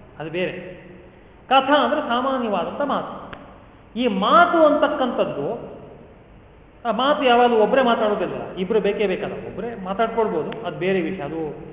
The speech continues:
ಅವ್ರು ಯಾರು, ಇನ್ನೊಂದು ಮನೆನೇ ಇದೆ ಅವರಿಗೆ, ಅದು, ಅದು ಒಬ್ಬರೇ ಮಾತನಾಡ್ಕೊಳ್ಳೋದು. ಇಬ್ರು ಬೇಕೇ ಬೇಕಲ್ಲ ಮಾತನಾಡ್ಕೊಳ್ಳೋದು. ಆ ಇಬ್ರು ಮಾತನಾಡುವಾಗ ಅಂತಹ ಮಾತುಗಳು ನಾಲ್ಕು ರೀತಿಯಲ್ಲಿ ಇರ್ತವೆ ಅಂತ ಹೇಳ್ತಾರೆ.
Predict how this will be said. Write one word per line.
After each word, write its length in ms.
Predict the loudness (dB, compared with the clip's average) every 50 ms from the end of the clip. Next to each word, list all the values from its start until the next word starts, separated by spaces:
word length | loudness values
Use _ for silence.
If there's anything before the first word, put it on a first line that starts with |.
| -18 -20 -14 -10
ಅವ್ರು 160 | -8 -6 -4
ಯಾರು, 220 | -2 0 0 0 -2
ಇನ್ನೊಂದು 480 | -4 -4 -4 -4 -4 -2 -2 -2 -2
ಮನೆನೇ 300 | -2 -4 -6 -4 -4 -4
ಇದೆ 200 | -6 -4 -6 -6
ಅವರಿಗೆ, 400 | -6 -8 -8 -10 -12 -16 -18 -18 -20 -20 -20 -20 -20 -20 -20 -20 -20 -20 -20 -20 -20 -20 -20 -20 -20 -10 -6 -4
ಅದು, 120 | -4 -4 -4 -6 -10 -12 -14 -14 -16 -18 -18 -20 -14 -8
ಅದು 200 | -4 0 2 2 2 2 2 0 -4 -4 -6 -8 -8 -6 -4 -2
ಒಬ್ಬರೇ 220 | 0 0 0 0
ಮಾತನಾಡ್ಕೊಳ್ಳೋದು. 840 | 0 0 -2 -4 -6 -8 -8 -8 -8 -10 -10 -10 -12 -14 -16 -18 -20 -20 -20 -20 -20 -20 -20 -20 -20 -10 -4 -4
ಇಬ್ರು 220 | 0 4 4 6
ಬೇಕೇ 300 | 8 8 8 8 8 6
ಬೇಕಲ್ಲ 360 | 6 6 4 4 2 2 0 0
ಮಾತನಾಡ್ಕೊಳ್ಳೋದು. 840 | -2 -2 -4 -6 -6 -6 -8 -8 -10 -10 -12 -14 -16 -18 -18 -20 -20 -20 -20 -20 -20 -20 -20 -20 -20 -20 -16 -4 -2
ಆ 60 | 0
ಇಬ್ರು 720 | 2 4 2 2 2 4 6 8 8 8 8 6 4 2
ಮಾತನಾಡುವಾಗ 680 | 2 2 2 2 0 2 2 2 2 2 2 2 2 2 2 2 2 0 -2 -4 -4 -6 -8 -12 -14 -16 -16 -6 -2
ಅಂತಹ 560 | -2 -2 0 0 0 2 4 4 4 2 2 0
ಮಾತುಗಳು 440 | 0 0 0 0 -2 -2 -2 -2 -2
ನಾಲ್ಕು 500 | -2 -2 0 2 2 2 2 2 -2 -2
ರೀತಿಯಲ್ಲಿ 420 | -4 -4 -4 -4 -4 -2 -2 -2
ಇರ್ತವೆ 560 | -4 -4 -4 -4 -2 -2 -2 -4 -4 -6 -8
ಅಂತ 140 | -8 -8 -6
ಹೇಳ್ತಾರೆ. 520 | -4 -4 -4 -4 -4 -8 -10 -10 -14 -16